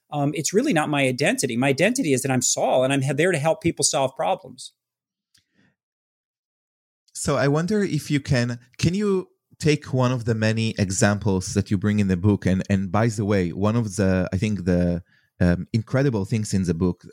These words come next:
Speaker 2: is that you bring a lot of storytelling. It's like you make the people not to be only clients, but,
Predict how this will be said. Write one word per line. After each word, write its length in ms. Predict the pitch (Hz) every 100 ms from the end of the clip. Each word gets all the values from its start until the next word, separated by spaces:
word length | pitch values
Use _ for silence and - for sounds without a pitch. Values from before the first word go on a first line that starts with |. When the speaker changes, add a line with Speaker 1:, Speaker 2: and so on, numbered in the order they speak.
| -
Speaker 2:
is 180 | 92 85
that 240 | - -
you 120 | 98 90
bring 300 | 113 113 110
a 40 |
lot 220 | 95 98 98
of 80 |
storytelling. 520 | - 92 90 - 78 85
It's 100 | 98
like 180 | 95 - -
you 180 | 110 120
make 480 | 123 120 135 147 135
the 100 | 123
people 580 | 120 - 123 139 123 85
not 280 | 110 113 113
to 120 | 117
be 280 | 95 110 -
only 360 | 101 107 101 98
clients, 760 | - - 98 104 120 135 -
but, 260 | 95 98